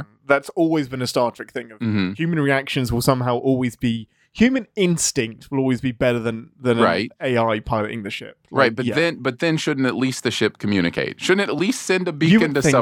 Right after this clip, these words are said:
Speaker 2: somewhere?
Speaker 1: so.
Speaker 2: <laughs>
Speaker 1: Yeah, I think it would only, they, they should have,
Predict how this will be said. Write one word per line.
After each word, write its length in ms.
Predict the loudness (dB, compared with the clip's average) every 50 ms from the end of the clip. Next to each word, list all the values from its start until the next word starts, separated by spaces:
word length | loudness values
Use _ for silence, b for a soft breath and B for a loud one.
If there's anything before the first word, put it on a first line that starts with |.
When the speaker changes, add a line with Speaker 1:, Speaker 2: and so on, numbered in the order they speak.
| 2
Speaker 2:
somewhere? 300 | 2 2 2 2 0 -2
Speaker 1:
so. 320 | -4 -4 -4 -4 -2 -2 -2 -2 -2 -4 -2
Speaker 2:
<laughs> 40 |
Speaker 1:
Yeah, 260 | -2 0 0 0 0 2
I 120 | 2 2
think 260 | 2 2 -2 -4 -4 -2
it 100 | 0 2
would 180 | 2 2 2 0 -2 -2
only, 600 | -2 -2 -2 -2 -2 -2 -2 -2 -4 -8 -12 -18 _ _ _ _ -20 -16 -8
they, 160 | -4 -4 -4
they 180 | -2 0 -2 -2
should 240 | -2 -2 -2 -2 -2
have, 120 | -2 -4